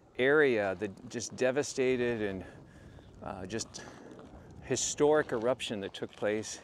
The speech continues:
in twenty eighteen here out near Fissure eight. So this cone out here is Fissure eight, which was the primary event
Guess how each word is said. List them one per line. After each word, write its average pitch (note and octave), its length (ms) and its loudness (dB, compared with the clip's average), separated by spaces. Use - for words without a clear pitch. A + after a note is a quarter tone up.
in G#2 320 -6
twenty A#2 360 -4
eighteen A2 720 -2
here A2+ 580 0
out A#2+ 200 6
near A#2 340 4
Fissure - 640 2
eight. B2+ 300 4
So A2+ 140 -2
this G2 160 -2
cone C3 320 0
out A2 160 -2
here A2+ 200 -2
is G2+ 120 -6
Fissure - 320 -8
eight, A2+ 200 -2
which G#2+ 200 -8
was G2+ 160 -6
the G2+ 80 -6
primary A2+ 500 -4
event A#2 440 -4